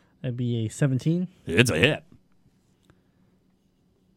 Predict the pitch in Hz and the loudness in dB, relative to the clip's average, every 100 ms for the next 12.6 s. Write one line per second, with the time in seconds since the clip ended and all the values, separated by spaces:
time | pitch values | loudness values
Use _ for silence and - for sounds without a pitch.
0 | _ _ _ _ 143 - 151 131 123 117 | _ _ _ _ -6 0 4 4 4 4
1 | 117 110 120 - 139 - _ _ _ - | 2 0 -4 -6 -10 -12 _ _ _ -10
2 | 127 117 113 110 110 113 - 127 151 120 | -6 -4 -4 -4 -4 -6 -8 -4 -2 -2
3 | 113 107 113 107 - 117 110 - 427 392 | -4 -6 -8 -8 -4 -4 -4 -2 2 4
4 | 269 175 107 85 - - - - 160 - | 4 4 2 0 -6 -16 -20 -16 -16 -18
5 | - - _ 254 - _ 285 - - - | -20 -20 _ -10 -10 _ -12 -12 -14 -14
6 | _ _ - - - - - _ _ _ | _ _ -20 -20 -20 -20 -20 _ _ _
7 | _ _ _ _ _ _ - - - - | _ _ _ _ _ _ -20 -20 -20 -20
8 | _ _ _ _ _ _ _ _ _ _ | _ _ _ _ _ _ _ _ _ _
9 | _ _ _ - 80 78 73 76 90 92 | _ _ _ -16 -12 -10 -8 -6 -4 0
10 | 120 151 - _ _ _ _ _ _ - | -2 -4 -12 _ _ _ _ _ _ -20
11 | - - - - - _ _ _ _ _ | -20 -20 -20 -20 -20 _ _ _ _ _
12 | _ - 151 147 107 | _ -4 -2 -2 -8